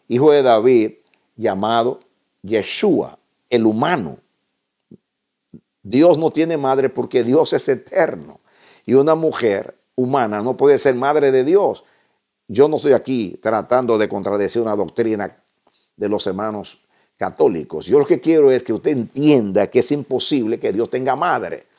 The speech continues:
Y usted dice, "Pero que Jesús era Dios". Sí, era Dios. Era Dios. Pero no fue Dios el que nació. Nació un hombre que era Dios.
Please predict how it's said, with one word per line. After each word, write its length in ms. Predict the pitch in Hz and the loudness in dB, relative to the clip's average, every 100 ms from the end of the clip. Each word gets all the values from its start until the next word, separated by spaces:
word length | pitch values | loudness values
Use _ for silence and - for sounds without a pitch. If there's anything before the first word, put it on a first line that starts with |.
| - _ _ _ _ _ _ _ _ | -20 _ _ _ _ _ _ _ _
Y 100 | 131 | -2
usted 240 | 127 147 131 | 0 4 4
dice, 200 | 117 131 | 2 0
"Pero 200 | 120 110 | 0 0
que 80 | |
Jesús 480 | 110 113 107 160 160 | 2 0 4 2 4
era 220 | 151 151 151 | 4 4 4
Dios". 260 | 196 - | 0 -2
Sí, 240 | - 220 143 | -4 0 0
era 220 | 101 95 | 0 -4
Dios. 480 | 95 92 78 76 _ _ _ _ _ _ - | -4 -4 -6 -12 _ _ _ _ _ _ -2
Era 280 | 117 151 127 | 2 2 2
Dios. 500 | 135 160 85 - _ _ _ _ _ _ | 2 0 0 -8 _ _ _ _ _ _
Pero 460 | 147 135 127 117 - | 4 6 4 0 -6
no 240 | 127 151 | -2 0
fue 240 | 185 196 180 | 4 4 4
Dios 580 | 160 208 170 127 127 - | 4 2 2 0 -4 0
el 160 | 139 117 | -2 2
que 120 | 117 | -2
nació. 560 | 110 - 185 110 - - _ _ _ _ _ | 0 0 2 2 -2 -16 _ _ _ _ _
Nació 340 | 117 110 - 165 | -6 -4 0 0
un 100 | 139 | 2
hombre 540 | 196 135 101 76 - _ _ _ _ _ _ _ _ _ | 2 0 -6 -10 -14 _ _ _ _ _ _ _ _ _
que 260 | 123 123 | 4 6
era 180 | 190 233 | 6 6
Dios. 480 | 165 208 139 73 - | 6 4 4 -2 -14